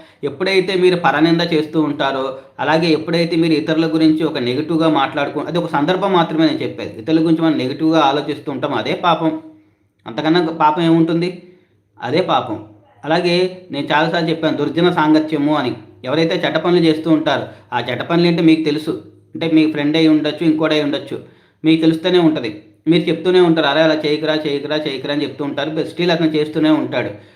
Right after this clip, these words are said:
కానీ అతనికి మీరు సపోర్ట్ చేస్తున్నారు చూసారా, అది కూడా పాపమే. సపోర్ట్ చేయడం అంటే ఏంటి? అతను నా ఫ్రెండ్ అని చెప్పుకుని తిరుగుతున్నారు. అసలు ఫ్రెండ్ అనే పదానికి చాలా గొప్ప మీనింగ్ చెప్పారు మనకి, చాలా మన పురాణాల్లో.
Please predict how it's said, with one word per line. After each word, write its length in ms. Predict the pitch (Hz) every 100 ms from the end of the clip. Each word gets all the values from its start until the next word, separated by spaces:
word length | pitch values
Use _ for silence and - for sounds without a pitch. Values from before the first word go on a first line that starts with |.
| _
కానీ 180 | 151 190
అతనికి 300 | 185 185 185
మీరు 120 | 180
సపోర్ట్ 400 | 170 175 196 196
చేస్తున్నారు 420 | 190 175 180 156 160
చూసారా, 360 | 160 156 180 - -
అది 140 | 113
కూడా 180 | 127 147
పాపమే. 420 | 175 117 104 - - -
సపోర్ట్ 300 | 135 196 196
చేయడం 140 | 196
అంటే 180 | 190 185
ఏంటి? 400 | 180 180 190 185 - -
అతను 200 | 135 156
నా 100 | 147
ఫ్రెండ్ 280 | 151 151 185
అని 100 | 190
చెప్పుకుని 300 | 170 175 170
తిరుగుతున్నారు. 500 | 156 156 139 120 98 - 117
అసలు 180 | 127 151
ఫ్రెండ్ 240 | 139 156
అనే 120 | 180
పదానికి 400 | 170 165 160 165
చాలా 400 | 160 131 131 156
గొప్ప 280 | 160 131 160
మీనింగ్ 280 | 170 170 165
చెప్పారు 300 | - 151 143
మనకి, 360 | 135 127 - 131
చాలా 160 | 135
మన 160 | 139 135
పురాణాల్లో. 560 | 131 143 151 143 120